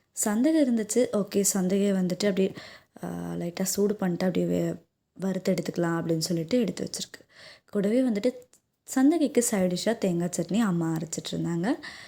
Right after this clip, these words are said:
இந்த சைடு வந்துட்டு நான் சந்தகை தாளிச்சிட்டு இருந்தேன். மார்னிங்கே வந்துட்டு, ஆ, ரைஸ் எடுத்து வச்சு, வச்சு எடுத்தாச்சு. சரி, மதியத்துக்கு குழம்பு ஏதாவது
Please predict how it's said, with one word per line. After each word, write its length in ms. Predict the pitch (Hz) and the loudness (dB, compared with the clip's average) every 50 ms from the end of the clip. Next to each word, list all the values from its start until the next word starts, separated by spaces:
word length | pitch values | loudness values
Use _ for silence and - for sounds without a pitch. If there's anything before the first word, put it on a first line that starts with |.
| - _ _ _ _ _ _ _ _ _ _ _ _ _ | -20 _ _ _ _ _ _ _ _ _ _ _ _ _
இந்த 240 | _ 269 277 285 320 311 - | _ 4 4 4 4 4 4
சைடு 20 | |
வந்துட்டு 460 | 294 277 233 220 196 180 170 - 247 | 2 2 2 0 -4 -4 -4 2 4
நான் 120 | 269 269 226 | 4 4 4
சந்தகை 520 | - - 180 175 170 170 180 175 - 165 | 4 0 0 0 0 0 0 -2 -2 -4
தாளிச்சிட்டு 320 | 165 165 160 - - - 175 | -4 -4 -4 -6 -6 -4 -4
இருந்தேன். 280 | 170 170 165 165 - - - - - _ _ _ _ _ _ _ _ _ _ _ _ _ _ _ _ _ _ - 185 185 | -4 -4 -4 -6 -8 -12 -18 -20 -20 _ _ _ _ _ _ _ _ _ _ _ _ _ _ _ _ _ _ -6 -4 -2
மார்னிங்கே 440 | 185 196 233 254 285 320 330 302 | -2 0 4 6 6 6 6 6
வந்துட்டு, 420 | 269 240 240 240 - 262 285 294 - - - - _ _ _ _ - | 4 2 2 2 2 2 2 2 -2 -12 -20 -20 _ _ _ _ -10
ஆ, 140 | 170 175 175 | -8 -6 -6
ரைஸ் 500 | 165 165 175 170 175 185 220 254 - - | -4 -6 -4 -2 0 0 0 2 2 4
எடுத்து 300 | 294 247 196 196 190 - | 4 4 2 0 -2 -2
வச்சு, 280 | 190 185 185 - - 190 | -4 -4 -2 0 0 0
வச்சு 260 | 180 185 - 220 190 | 0 0 0 0 0
எடுத்தாச்சு. 520 | 170 170 - 196 180 175 170 - - 226 | 0 0 0 -2 -2 -2 -4 -2 -2 0
சரி, 260 | 285 - - 233 202 | 0 2 2 2 2
மதியத்துக்கு 600 | 190 180 170 160 180 180 175 - 202 226 208 - 196 | 4 2 0 0 -2 -2 0 -2 -4 -4 -4 -6 -2
குழம்பு 320 | 196 180 175 185 208 220 208 | 0 0 2 2 2 0 0
ஏதாவது 320 | 175 170 165 165 175 | -2 -2 -4 -2 -2